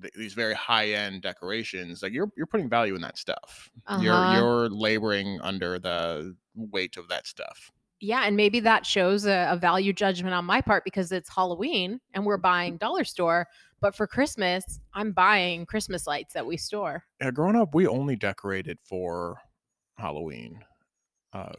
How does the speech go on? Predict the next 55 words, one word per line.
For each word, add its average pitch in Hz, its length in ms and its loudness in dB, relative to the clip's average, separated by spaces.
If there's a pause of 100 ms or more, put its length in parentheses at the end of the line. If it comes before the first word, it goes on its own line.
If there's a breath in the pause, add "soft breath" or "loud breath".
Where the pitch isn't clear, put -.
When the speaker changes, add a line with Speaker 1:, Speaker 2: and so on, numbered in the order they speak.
(160)
Speaker 1:
'cause - 140 -16
my, 107 200 2
my 98 140 -4
parents 92 400 -6
were 90 240 -8 (420)
big 92 180 -4
Halloween 90 440 -4
people, 82 360 -8
and 85 340 -12
we 214 120 2
had 233 100 4 (160)
a 131 100 0
g-, - 240 -10
we 165 60 2
had, 208 60 6
like, 175 100 4 (100)
a - 100 -18
garland 82 460 -4
or - 80 -10
something 92 320 -8
we 92 80 -6
put 95 180 -2
out 82 160 -2
for 95 280 -6 (380 loud breath)
Thanksgiving 95 540 -2
or 95 60 -4
Christmas, 92 520 -6
but 82 200 -6
the, 95 180 -2
the - 100 -14
big 139 300 4
one, 87 320 -6
and, - 140 -4 (420 loud breath)
and 143 140 0
Christmas 175 400 6
with 123 160 -2
Christmas - 480 -2
ornaments, 90 500 0
the 95 120 -6
Christmas 135 340 -2
tree 120 300 0
was 87 140 -4
a - 40 -16
big 73 180 -8
deal, 67 180 -8
but 98 100 -6
we 113 80 0
didn't 117 140 -4 (140)
do - 140 -8
much - 200 -10
else - 160 -14
besides - 340 -14
that. - 180 -12 (440 soft breath)
Speaker 2:
Mm-hmm. 190 560 -2
Speaker 1:
Um, - 180 -10